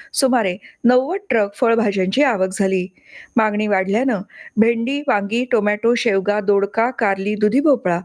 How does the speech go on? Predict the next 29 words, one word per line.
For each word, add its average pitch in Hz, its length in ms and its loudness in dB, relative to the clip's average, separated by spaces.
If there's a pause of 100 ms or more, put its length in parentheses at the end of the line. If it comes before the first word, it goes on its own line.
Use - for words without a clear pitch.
(320)
या 277 100 2
फळभाज्यांच्या 262 720 0
भावात 196 380 -2
वाढ 196 220 0
झाली 185 280 0
आहे. 180 300 -2 (600)
बहुतांश 285 480 0
पालेभाज्यांची 226 760 0
तेजी 226 440 -2
या 202 120 2
आठवड्यातही 214 640 0
कायम 190 340 -2
आहे. 185 300 -2 (580)
फळ 233 180 2
बाजारात 208 480 -2 (280)
कलिंगड, 269 520 0
खरबूज 220 500 0
आणि 226 120 -2
बोरांच्या 214 520 -2
भावात 202 340 -2
वाढ 196 300 -2
झाली 196 200 -2
आहे, 208 300 -2
तर 196 200 0 (340)
अन्य 277 260 -2
फळांचे 196 440 -2
भाव 220 220 -4
स्थिर 208 340 -2
आहेत. 175 340 -2